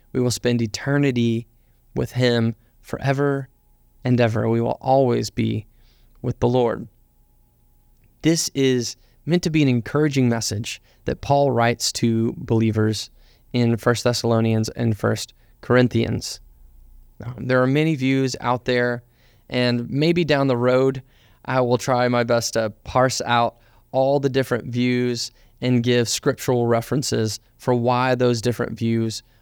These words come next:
are held by different scholars and believers throughout time.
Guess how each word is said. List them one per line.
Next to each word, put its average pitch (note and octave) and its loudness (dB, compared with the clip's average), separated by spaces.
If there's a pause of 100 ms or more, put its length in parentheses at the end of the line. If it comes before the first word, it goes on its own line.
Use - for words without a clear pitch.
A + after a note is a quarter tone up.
(140)
are A#2+ -2
held B2+ 0
by A#2+ 2
different A#2 -2 (100)
scholars A2+ 0
and A2 -2
believers G#2+ -2 (400)
throughout A#2 0
time. D3 0